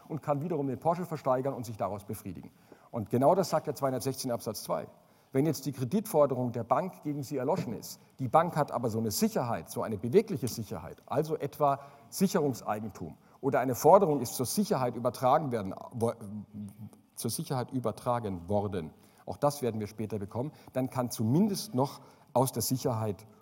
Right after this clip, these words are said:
vorgegangen werden. Auch das werden Sie in der Vorlesung Sachenrecht bekommen. Und schließlich haben wir noch eine Sonderregelung im Bereich des Eigentumsvorbehalts. Das steht im zweihundertsechzehn Absatz zwei Satz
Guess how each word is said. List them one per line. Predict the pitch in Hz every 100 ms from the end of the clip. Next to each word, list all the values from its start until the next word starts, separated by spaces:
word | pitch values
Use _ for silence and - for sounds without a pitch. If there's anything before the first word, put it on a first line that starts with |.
| _
vorgegangen | - 107 95 95 95 90
werden. | 82 76
Auch | 67 101
das | 151 156
werden | 127 120
Sie | 120
in |
der | -
Vorlesung | - 120 110
Sachenrecht | 107 104 98 73 -
bekommen. | - - - - _ - - - -
Und | 120 123 - -
schließlich | - 196 226 220 226 -
haben | 139 165
wir | 180
noch | 170
eine | 151 139
Sonderregelung | 131 165 202 190 196 180 185 185
im | 147
Bereich | 135 127 120
des | 123 -
Eigentumsvorbehalts. | 131 175 196 196 196 - 190 196 185 175 202 214
Das | -
steht | 151 160 156
im | 156
zweihundertsechzehn | - 139 139 - 156 - 165 156 - -
Absatz | - 127 131 120 -
zwei | 127 139 127 - -
Satz | 113 98 123 - -